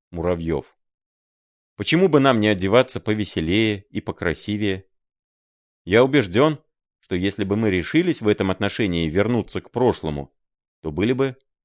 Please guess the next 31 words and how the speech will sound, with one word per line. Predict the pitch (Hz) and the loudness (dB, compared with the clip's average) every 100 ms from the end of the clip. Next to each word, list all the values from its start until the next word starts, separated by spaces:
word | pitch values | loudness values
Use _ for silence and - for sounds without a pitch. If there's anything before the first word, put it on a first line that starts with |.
| _ | _
счастливее. | - 98 - 85 101 123 76 - _ _ _ _ _ _ _ _ _ _ _ _ _ _ | -10 -8 -4 -4 -2 -4 -6 -12 _ _ _ _ _ _ _ _ _ _ _ _ _ _
Конечно, | 98 147 175 107 | -2 0 0 0
мне | 98 104 | 0 0
могут | 101 92 92 | 0 -2 -4
возразить, | 90 87 92 82 80 - _ _ _ _ | -4 0 0 0 -8 -12 _ _ _ _
что | - 110 | -6 -2
такой | 120 - 139 | 0 2 0
взгляд | 92 87 131 156 - | 0 0 4 2 0
слишком | 110 139 - 95 85 | -2 -2 -2 -4 -4
уж | - | -4
мелочен, | 113 135 123 - 101 90 _ _ _ _ _ - | 0 2 0 -2 -8 -8 _ _ _ _ _ -8
но | 76 | 0
разве | 87 85 87 82 _ _ _ _ | 0 0 -2 -4 _ _ _ _
в | 80 | -10
действительности | 92 117 131 143 156 82 - 78 | -6 -6 -4 -4 -2 -4 -4 -6
вся | - 107 | -4 -2
наша | 107 104 - 90 | 0 -2 -2 -2
жизнь | 107 80 71 _ _ - | -2 -4 -8 _ _ -12
не | 90 | -4
построена | 92 - - 143 131 78 65 _ | -4 -4 -2 0 0 -2 -6 _
на | 78 87 | -8 -4
мелочах? | 87 85 82 71 - _ _ _ _ _ _ _ _ _ _ _ | -2 -2 -2 -6 -8 _ _ _ _ _ _ _ _ _ _ _
Так | 107 - | -14 -8
с | |
какой | - 120 190 | -4 2 2
же | 156 | 2
стати | - 143 147 92 | -2 -2 0 -2
нам | 85 | -4
стыдиться | 80 - 98 135 - 110 | -4 -8 -4 -4 -4 -2
лишней | 127 135 - 85 | 0 -2 -2 -2
мелочи, | 85 98 73 - 76 | 0 0 0 -4 -8